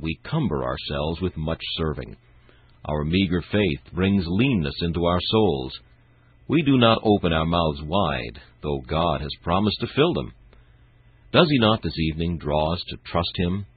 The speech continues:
Can we not hear Him say, "Come, my child, and trust me"? The veil is rent. Enter into my presence, and approach boldly to the throne of my grace.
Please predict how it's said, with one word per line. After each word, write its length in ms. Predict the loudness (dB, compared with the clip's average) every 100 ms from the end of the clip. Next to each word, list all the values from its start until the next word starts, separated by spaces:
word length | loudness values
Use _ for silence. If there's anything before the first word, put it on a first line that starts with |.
| -20 _ _ _ -20 -8
Can 200 | -2 2
we 80 | 4
not 220 | 4 2
hear 200 | 2 2
Him 200 | 2 -2
say, 420 | -2 -2 -2 -4 -8 _ _ -4
"Come, 240 | 0 0
my 160 | -2 -6
child, 500 | -4 -4 -4 -6 -6
and 160 | -6 -2
trust 340 | -2 -2 -4
me"? 220 | -10 -12 -16 _ _ _ _ _
The 100 | -10
veil 380 | -4 0 2 2
is 160 | -2 -2
rent. 340 | -2 -2 -6 -16 -20 -20 _ -4
Enter 320 | 0 2 2
into 160 | 2 2
my 200 | 2 0
presence, 500 | 0 -2 -2 -6 -10 -18 -20 _
and 140 | -2 -2
approach 340 | 2 2 2 0
boldly 560 | 4 6 6 2 -4 -4
to 40 |
the 140 | -6 -6
throne 340 | 0 2 2
of 100 | 0
my 180 | -4 -4
grace. 520 | -2 -2 -2 -8 -14